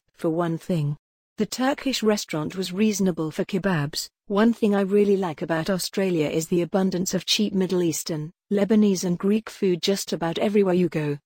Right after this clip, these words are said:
and a lot of people even lived on free food left behind in the youth hostel kitchen.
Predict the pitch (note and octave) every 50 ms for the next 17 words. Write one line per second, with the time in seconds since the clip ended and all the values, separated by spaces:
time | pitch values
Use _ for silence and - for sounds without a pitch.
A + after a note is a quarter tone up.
0 | _ _ - G3 F#3+ G3 G#3 A3 A3+ - B3+ G3+ - - G3+ F#3+ - G#3+ G3+ -
1 | G#3+ G#3 G#3 G3 F#3 F3 F3+ F#3 F3+ - F3+ E3+ E3+ D#3 - - A3 A3 G3 -
2 | - G#3+ G3 F#3 E3+ F3 F3 E3 - - - - E3+ D3+ D#3+ F3 F3 E3+ E3+ E3
3 | E3 F3 F3 E3+ F#3+ G3+ G3 - - F3 D#3+ - - E3+ D#3 - - F#3 F3 -
4 | - D3+ C3+ C#3+